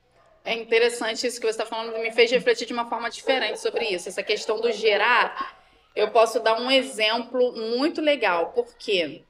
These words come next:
quer dizer, que eu acho muito legal e interessante, né? E eu já tinha pensado sobre isso, mas não nesse, nessa vertente de gentileza. Mas, assim, eu sou uma pessoa, hum, é, muito sorridente, não, não é, não é vanglória, não, é,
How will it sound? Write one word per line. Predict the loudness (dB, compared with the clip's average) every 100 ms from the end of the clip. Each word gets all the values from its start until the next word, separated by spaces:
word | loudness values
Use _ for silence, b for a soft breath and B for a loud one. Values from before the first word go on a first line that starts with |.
| _
quer | 0 2
dizer, | 0
que | 2 4
eu | 6
acho | 4 -2 -4
muito | -4 -2
legal | 0 -2
e | 0
interessante, | 0 0 -2 -10 -8
né? | -6 -6 -6 0
E | 6
eu | 8
já | 6
tinha | 4 0
pensado | 2 0 0 2
sobre | 0 0
isso, | 0
mas | 0 0
não | 0 2
nesse, | 0 -2 -6
nessa | -2 -2 0 -2 0 -2 -6 b b 4
vertente | 4 4 -2 -4 -4
de | -8 -8
gentileza. | -6 -6 -6 -2 0 0 -2 -6 -8 b b b b
Mas, | -2 4 4 6
assim, | 2 2 -6 -6 -8 4
eu | 8 8
sou | 4
uma | -2
pessoa, | -2 0 4 4 4 2 -4
hum, | -8 -10 -10 -2
é, | 0 0 0 -2 -4 -4
muito | 0 0 2
sorridente, | 0 0 0 -2 -2
não, | -6 -4
não | -2 -2
é, | 0
não | 0
é | 0
vanglória, | -2 -2 0 2 0
não, | -2 -2 -2
é, | 0 2 2 0 -2